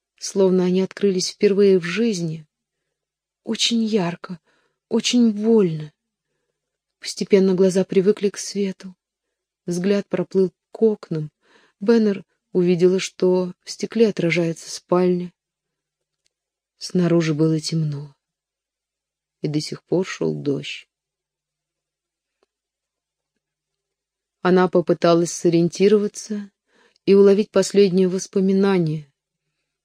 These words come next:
но обрывочные мысли разбредались. Комната разбухла, потом съежилась.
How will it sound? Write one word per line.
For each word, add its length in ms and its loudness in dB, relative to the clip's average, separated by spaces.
но 180 4
обрывочные 600 2
мысли 320 0
разбредались. 920 -8
Комната 400 0
разбухла, 560 -4
потом 280 -8
съежилась. 880 -2